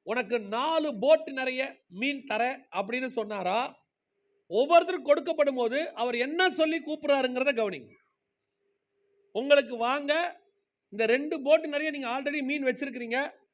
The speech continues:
நான் நாலு போட் மீன் தரேன்னு சொல்லி கூப்பிட்டாரா? இல்ல, "இதை விட்டுட்டு வாங்க,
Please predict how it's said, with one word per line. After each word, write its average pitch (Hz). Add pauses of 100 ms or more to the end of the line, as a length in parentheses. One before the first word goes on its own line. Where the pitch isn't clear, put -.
(140)
நான் 226
நாலு 302
போட் 320
மீன் 320
தரேன்னு 285
சொல்லி 254
கூப்பிட்டாரா? 226 (240)
இல்ல, 254
"இதை 233
விட்டுட்டு 320
வாங்க, 262